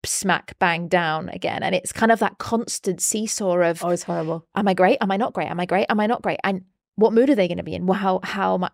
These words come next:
Speaker 1: what reaction am I gonna get? And it, it, it can become such a whirlwind for s-, people like us, like you said, very strong, independent people attract them more. And so you kind of almost feel so uncertain because we're strong and independent.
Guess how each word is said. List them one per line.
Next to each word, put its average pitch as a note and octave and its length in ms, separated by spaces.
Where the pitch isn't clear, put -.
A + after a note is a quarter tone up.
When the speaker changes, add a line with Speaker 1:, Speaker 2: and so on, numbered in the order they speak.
Speaker 1:
what G3+ 260
reaction A#3 380
am G#3+ 100
I F3+ 80
gonna - 220
get? - 220
And F#3 120
it, - 100
it, - 180
it A#3 200
can A3 120
become A#3+ 400
such - 240
a G#3 80
whirlwind F#3 680
for - 80
s-, - 160
people B3 380
like F3+ 260
us, A3+ 180
like - 100
you - 60
said, G#3 280
very F3+ 140
strong, G3+ 340
independent G#3 460
people F#3+ 500
attract - 600
them F3 200
more. G3+ 420
And G3+ 160
so G#3 280
you A3+ 100
kind B3+ 220
of A#3+ 100
almost G#3+ 600
feel A#3+ 460
so G#3+ 240
uncertain G3+ 440
because G3 220
we're B3+ 140
strong - 220
and G3+ 60
independent. F#3+ 540